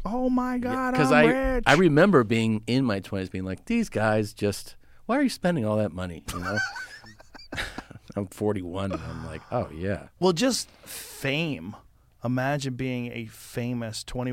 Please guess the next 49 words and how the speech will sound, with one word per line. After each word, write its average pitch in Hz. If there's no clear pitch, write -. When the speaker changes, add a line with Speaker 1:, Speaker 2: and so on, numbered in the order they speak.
Speaker 1:
I 139
mean, 143
one 170
of 165
the 151
things 127
that 123
I've 113
realized 123
Speaker 2:
You're -
a -
kid. 240
Speaker 1:
Yeah. 110
Speaker 2:
Yeah. 156
Speaker 1:
From 131
doing 135
this 127
podcast, 113
uh, 113
talking 123
to 123
a -
lot 110
of 107
people 113
like 107
Demi 117
Lovato 107
or -
Speaker 2:
Yeah. 117
Speaker 1:
Miley 110
Cyrus 113
or 110
any 131
of 131
these 107
people 123
that 117
Speaker 2:
Super 135
famous. 110
Speaker 1:
Rob 120
Lowe, 120
Speaker 2:
Yeah. 98
Speaker 1:
people 165
that 143
grew 139
up 147
famous. 98
Speaker 2:
Yeah. 90